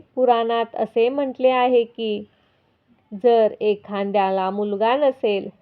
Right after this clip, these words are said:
तर केवळ पत्नीच्या मंत्राशिवाय श्राद्ध करू शकते. गरुड पुराणात असे सांगितले आहे की जर घरात व-, वृद्ध स्त्री असेल तर तिला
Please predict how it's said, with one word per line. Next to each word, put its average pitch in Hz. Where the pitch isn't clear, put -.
तर 233
केवळ 214
पत्नीच्या 214
मंत्राशिवाय 214
श्राद्ध 202
करू 220
शकते. 214
गरुड 214
पुराणात 233
असे 214
सांगितले 202
आहे 240
की 208
जर 220
घरात 202
व-, 208
वृद्ध 233
स्त्री 240
असेल 214
तर 220
तिला 214